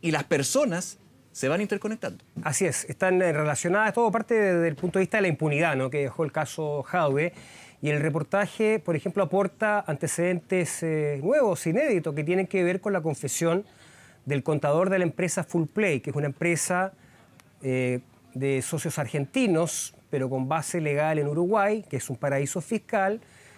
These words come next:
Speaker 2: que es una de las empresas apuntadas en el fifa Gate como las responsables de coimear sistemáticamente a los dirigentes sudamericanos, eh, en, en esta situación de corrupción.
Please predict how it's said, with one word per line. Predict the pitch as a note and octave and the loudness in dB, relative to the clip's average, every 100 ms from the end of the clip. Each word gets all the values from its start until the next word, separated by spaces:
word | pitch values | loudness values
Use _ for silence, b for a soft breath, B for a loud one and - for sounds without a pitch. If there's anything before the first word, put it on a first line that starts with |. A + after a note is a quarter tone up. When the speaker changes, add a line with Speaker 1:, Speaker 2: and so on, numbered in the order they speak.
| - | 0
Speaker 2:
que | F3 | 2
es | |
una | A3 | 4
de | A3+ | 4
las | G3+ | 2
empresas | D#3+ G#3+ A3 | 2 0 0
apuntadas | G3 F#3 D#3 G3+ G#3+ G#3+ | 0 0 0 2 2 2
en | G3 | 2
el | |
fifa | D#3 G#3 G3+ | 0 -2 -2
Gate | E3+ F#3 G3+ G#3 B B - | 0 2 2 0 B B -6
como | E3+ | 0
las | E3+ | 2
responsables | D#3+ - E3 - F#3+ G3+ F3+ | 2 0 -2 0 0 2 2
de | F3 | 0
coimear | E3+ D#3+ E3+ F#3 F3 | 2 2 2 2 0
sistemáticamente | - D#3 D#3 E3 D#3 D#3 D3+ D#3 F3 | -2 -4 -2 -2 0 0 0 0 -2
a | |
los | C#3+ | -2
dirigentes | D3 C3 D#3+ D#3 - D3+ - - B B | -2 -2 -4 -6 -4 -4 -6 -18 B B
sudamericanos, | - E3+ D3+ D3+ C#3+ E3 F3 G3 F#3+ D3 | -2 2 2 2 0 0 0 0 -2 0
eh, | C#3 C3 B2+ A#2 - | 0 0 -2 -4 -12
en, | C3 C3 - B2 B2+ | -14 -14 -12 -12 -8
en | C3+ | -4
esta | C#3+ D#3+ C#3+ | -2 -2 -4
situación | D3+ C3+ - | -4 -6 -4
de | E3 | -2
corrupción. | D3+ C#3+ C3 - E3+ | -2 -2 -4 0 0